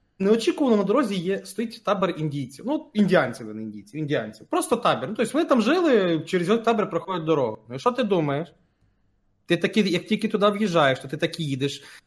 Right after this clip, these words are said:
е, як інвалід. Тобто ти не можеш, е, пришвидшитись ніяк. Ти просто, якщо туди в'їхав, все, ти просто оцими шашками на коні проходиш повз цей лагер, і ти такий думаєш, «Господи,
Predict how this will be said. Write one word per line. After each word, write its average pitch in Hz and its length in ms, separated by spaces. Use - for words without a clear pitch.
е, 127 280
як 160 240
інвалід. 247 540
Тобто 147 220
ти 175 120
не 185 80
можеш, 294 720
е, 147 200
пришвидшитись 196 640
ніяк. 196 200
Ти 139 60
просто, 175 240
якщо 185 180
туди 226 220
в'їхав, 165 260
все, 220 220
ти 165 160
просто 190 440
оцими 190 460
шашками 196 680
на 175 120
коні 180 560
проходиш 196 500
повз - 320
цей 165 140
лагер, 185 360
і 170 40
ти 160 180
такий 156 260
думаєш, 156 240
«Господи, 113 720